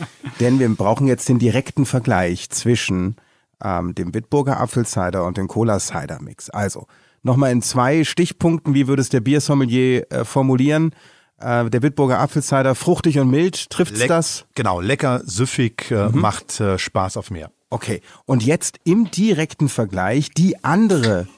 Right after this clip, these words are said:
Speaker 2: äh, Kreation aus der Familienkälterei. Heil, eine dunkle Dose,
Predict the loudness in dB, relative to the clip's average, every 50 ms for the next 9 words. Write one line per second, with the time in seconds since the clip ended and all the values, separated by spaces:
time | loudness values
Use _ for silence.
0 | -14 -8 -4 -2 -2 -2 -2 -2 0 0 0 0 0 0 0 0 2 2 2 0
1 | 0 0 0 0 0 0 2 2 4 4 4 4 2 2 2 0 0 0 -2 -2
2 | -2 -2 -2 -2 -2 -4 -6 -10 _ _ _ _ _ _ _ _ _ -10 -4 0
3 | 0 2 2 2 2 0 -2 -4 _ _ _ _ _ _ _ _ _ _ _ _
4 | _ _ _ _ _ _ _ -8 -4 -2 0 0 -2 -2 0 2 2 2 2 0
5 | -2 -4 -6 -6 -6 -10 -12 -12 -8 -4 -2 -2 -2 -2